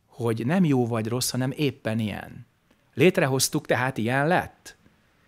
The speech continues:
Meg akarjuk változtatni, teremtsük másképp. Úgyhogy ez nagyon egészséges folyamat, de én nem hiszem, hogy te annyira elszigetelt lennél. Ugye?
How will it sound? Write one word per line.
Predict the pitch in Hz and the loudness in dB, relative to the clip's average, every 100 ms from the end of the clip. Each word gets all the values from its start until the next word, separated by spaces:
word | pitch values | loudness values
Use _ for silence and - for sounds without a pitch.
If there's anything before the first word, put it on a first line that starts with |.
| - | -2
Meg | 127 | 2
akarjuk | 139 143 135 120 | 4 4 2 2
változtatni, | 120 123 147 - 160 214 240 - | 0 2 0 0 0 2 0 -2
teremtsük | - 107 117 160 151 | -6 -4 -4 -4 -4
másképp. | 151 101 - - 85 - - - _ _ _ _ _ _ _ _ _ _ _ _ _ _ _ _ | -4 -2 -2 -2 -2 -4 -14 -20 _ _ _ _ _ _ _ _ _ _ _ _ _ _ _ _
Úgyhogy | - 117 131 131 123 - - | -8 -2 2 0 -2 -10 -6
ez | 120 | -2
nagyon | 143 170 147 | 2 2 0
egészséges | 113 101 98 - 104 104 - | -2 -4 -4 -4 -4 -6 -6
folyamat, | 139 147 175 170 - - | -6 -2 -2 -4 -10 -12
de | 135 | -4
én | 156 | -2
nem | 247 | -2
hiszem, | 269 - 104 | -2 -2 -2
hogy | 101 - | -4 -6
te | 101 | -6
annyira | 101 90 | -6 -6
elszigetelt | 78 80 - - 80 - 78 - | -6 -6 -8 -8 -12 -12 -12 -12
lennél. | 71 69 69 65 - - - - - _ _ _ _ - _ _ _ - | -14 -14 -16 -16 -18 -20 -20 -20 -20 _ _ _ _ -20 _ _ _ -14
Ugye? | 85 98 | -8 -8